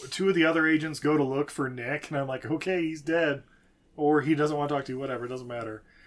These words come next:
But, uh, yeah, uh, Rabbit, he's still, like, cuffed to, like, a, uh, you know, one of the posts there at the drive-in. Even though when he's pulling on it, it's, like, moving so much, I'm like,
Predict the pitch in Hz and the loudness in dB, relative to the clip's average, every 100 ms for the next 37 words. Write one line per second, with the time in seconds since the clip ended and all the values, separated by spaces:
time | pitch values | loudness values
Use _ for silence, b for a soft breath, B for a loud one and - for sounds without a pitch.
0 | _ _ 135 135 131 127 127 135 135 - | _ _ 0 2 2 0 0 0 -2 -4
1 | 131 123 120 117 135 143 143 123 143 - | -6 -6 -6 -8 0 2 2 -2 -8 -2
2 | 143 135 123 - 147 135 - 156 131 127 | -2 0 -4 -6 -8 -6 -4 -2 -2 -4
3 | 123 110 - 139 127 175 165 160 143 - | -6 -8 -12 -14 -6 0 2 2 0 -2
4 | 147 139 - 143 143 143 147 147 151 151 | -4 -4 -2 -2 -2 -2 2 2 2 -2
5 | - B - 190 190 180 170 - 170 165 | -6 B -2 2 4 4 2 4 6 8
6 | 156 147 143 151 156 156 147 147 143 - | 6 4 4 2 2 0 0 -4 -4 -2
7 | 143 143 139 139 139 135 - | 2 2 2 -2 0 -2 -4